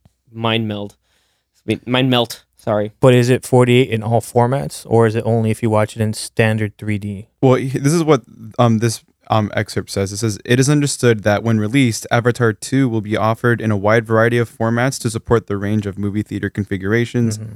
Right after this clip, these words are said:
Speaker 3: in the U S and around the world, including three D and four K, and incorporating a high frame rate of forty-eight F P S."
Speaker 2: Mm.
Speaker 1: Ooh.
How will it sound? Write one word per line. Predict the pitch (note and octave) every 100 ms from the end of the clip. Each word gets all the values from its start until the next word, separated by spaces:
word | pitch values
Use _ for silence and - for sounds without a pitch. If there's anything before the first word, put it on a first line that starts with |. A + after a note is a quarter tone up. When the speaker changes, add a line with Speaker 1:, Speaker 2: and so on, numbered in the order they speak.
| - _
Speaker 3:
in | A#2+
the | A#2 A#2
U | A#2
S | A#2+ -
and | A2
around | G2+ G#2+
the | G2
world, | G#2 G2+ G2
including | G2 G2 G#2+ G2+
three | - B2+ C3
D | C#3
and | C3
four | - C3
K, | A#2+ F#2+ F#2 G2 _ _ _ -
and | A2
incorporating | A2 A#2+ A2 A2+ G#2+
a |
high | G#2 G2+
frame | - G#2
rate | G2+ F#2
of |
forty-eight | - G2+ F#2 F2
F | F2+
P | - -
S." | - - _ -
Speaker 2:
Mm. | B2+ D#3+ F3+
Speaker 1:
Ooh. | F#3 G#2+ A2 D3 E3+ C#3+ G2+ F#2+ F#2